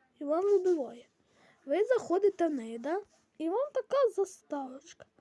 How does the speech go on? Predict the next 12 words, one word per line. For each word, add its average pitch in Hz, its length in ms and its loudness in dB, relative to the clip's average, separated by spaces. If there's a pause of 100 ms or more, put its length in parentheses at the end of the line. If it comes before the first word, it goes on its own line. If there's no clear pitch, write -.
(580)
І 311 120 2
ось 277 420 2
вам 294 240 2
сразу 277 680 4
покажу. 269 520 2
І 330 80 4
на 392 220 4
Годзілу, 311 720 6
і 277 40 0
на 277 140 0
все, 269 480 0
дивіться. 254 680 -4